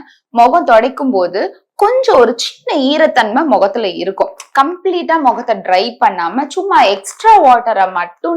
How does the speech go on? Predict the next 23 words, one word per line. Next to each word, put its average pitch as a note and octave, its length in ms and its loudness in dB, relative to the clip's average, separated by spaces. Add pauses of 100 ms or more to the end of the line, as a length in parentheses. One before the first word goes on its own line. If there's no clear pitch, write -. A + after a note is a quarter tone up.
நீங்க G#3 180 -8 (120)
வந்து F#3 220 -10
ட்ரை F3 140 2 (140)
பண்ணிட்டு E3+ 400 -2 (600)
கொஞ்சம் A#4+ 340 4
அந்த B3 120 0 (140)
ஈரத்தன்மை C4+ 540 -2 (140)
இருக்கும் C#4+ 460 -4
போதே F3+ 300 2 (440)
நீங்க C#4+ 160 4 (120)
மாய்ஸ்சரைசரை G3+ 720 2
அப்ளை F3+ 260 0 (120)
பண்ணிட்டீங்க D#3+ 520 -6 (140)
அப்படின்னா D3 400 -2 (480)
அந்த A#3+ 160 0 (220)
ஈரம் C4+ 320 0 (100)
நல்லா G#3 300 0 (100)
ஸ்கின்ல B3+ 400 0 (160)
லாக் G#3+ 380 4
ஆயிருக்கும். F#3+ 460 2 (360)
So E4+ 80 4 (260)
கொஞ்சம் D4 400 2
அதிக D4+ 320 0